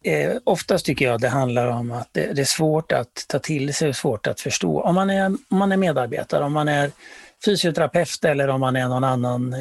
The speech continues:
grupp i hälso- och sjukvården sådär. Eh, har du något råd? Hur ska man tänka för att möta den här omställningen till god och nära vård eller omställningen som du berättar om för framtiden?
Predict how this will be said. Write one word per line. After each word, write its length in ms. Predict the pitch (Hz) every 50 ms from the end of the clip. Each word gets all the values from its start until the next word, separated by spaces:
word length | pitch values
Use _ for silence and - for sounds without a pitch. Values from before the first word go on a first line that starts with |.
| 131 131 120
grupp 240 | 135 131 135 123 - _ _ - -
i 320 | 131 120 117 113 113 127
hälso- 280 | 123 120 123 110 - -
och 60 | 117
sjukvården 420 | - 131 113 _ - 143 131 127 127
sådär. 340 | - 165 143 123 120 123 - - _ _ - - _ _ - - - _ _ _ _ -
Eh, 360 | - 165 165 - - - - 156 -
har 140 | - 180 165
du 80 | 175
något 220 | 180 180 180 - 175
råd? 420 | 170 - 240 254 - - - 123
Hur 80 | - -
ska 180 | - - - 160
man 180 | 160 165 160
tänka 580 | - - 185 185 165 147 135 - - - 196 170
för 100 | - 175
att 120 | 160 -
möta 440 | 170 170 190 185 160 139 - - -
den 140 | - 180 156
här 160 | 135 - -
omställningen 720 | 143 143 135 123 - - - 139 - 131 135 139 135 131
till 240 | 123 - 160 151 175 - -
god 220 | - 175 160 147
och 80 | 160 151
nära 220 | 147 143 147 143
vård 380 | 127 123 120 127 135 135 127 135
eller 120 | 135 143
omställningen 460 | 151 147 135 - - 151 131 131 131
som 140 | 120 147 135
du 100 | 120 127
berättar 460 | 120 135 127 110 - _ - - 123
om 160 | 117 117 113 104
för 120 | - 131
framtiden? 640 | - 156 151 151 143 143 127 - - - - 143 131